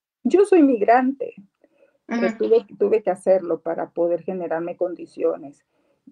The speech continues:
Speaker 1: Yo hoy le diría a todos los migrantes que yo también trabajo en esas causas, que, que se puede hacer de una manera, eh, eh,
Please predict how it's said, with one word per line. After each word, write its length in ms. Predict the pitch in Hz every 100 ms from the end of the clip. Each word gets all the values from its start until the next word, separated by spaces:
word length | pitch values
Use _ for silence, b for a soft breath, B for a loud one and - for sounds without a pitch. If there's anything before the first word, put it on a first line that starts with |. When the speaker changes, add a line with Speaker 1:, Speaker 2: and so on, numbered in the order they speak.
| - -
Speaker 1:
Yo 500 | 202 240 240 247 -
hoy 400 | 226 226 233 262 -
le 160 | 196
diría 400 | 190 196 196 196
a 40 | 190
todos 320 | 196 196 202
los 180 | 202 190
migrantes 400 | 180 175 180 202
que 180 | 185 147
yo 160 | 160 175
también 340 | 185 185 185
trabajo 480 | 185 170 165 165 190
en 80 | 180
esas 300 | 175 170 170
causas, 680 | - 175 170 - 175 208 _ _ _ _ _
que, 440 | 202 202 196 -
que 140 | - 214
se 160 | 208
puede 300 | 208 220 220
hacer 400 | 220 208 208 208
de 80 | 202
una 200 | 196 190
manera, 1120 | 190 175 175 180 170 170 170 165 156 135 139 139 _ _ -
eh, 540 | 165 165 160 165 160 151 156 151 - _ _ _ _
eh, 200 | 165 147